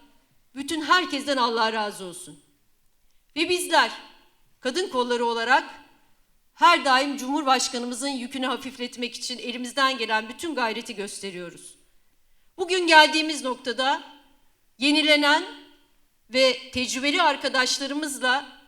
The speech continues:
genç arkadaşlarımızı bir araya getirdiğimiz bir kadın kolları yönetimleri oluşturduk. Diğer taraftan gençlik komisyonları ve aile komisyonlarıyla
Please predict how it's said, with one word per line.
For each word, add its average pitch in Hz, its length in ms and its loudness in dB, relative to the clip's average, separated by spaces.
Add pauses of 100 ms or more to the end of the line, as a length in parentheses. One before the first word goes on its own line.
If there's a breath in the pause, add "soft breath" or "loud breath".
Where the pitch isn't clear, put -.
(160)
genç 359 260 0
arkadaşlarımızı 254 960 -2
bir 302 120 -2
araya 247 260 0
getirdiğimiz 226 920 -8 (640)
bir 302 420 -4 (220)
kadın 277 300 -2
kolları 247 580 0 (100)
yönetimleri 254 800 -2
oluşturduk. 196 760 -10 (600)
Diğer 359 300 6
taraftan 320 640 4
gençlik 277 420 -2
komisyonları 277 680 -4
ve 247 100 -2
aile 277 380 2
komisyonlarıyla 254 1000 -2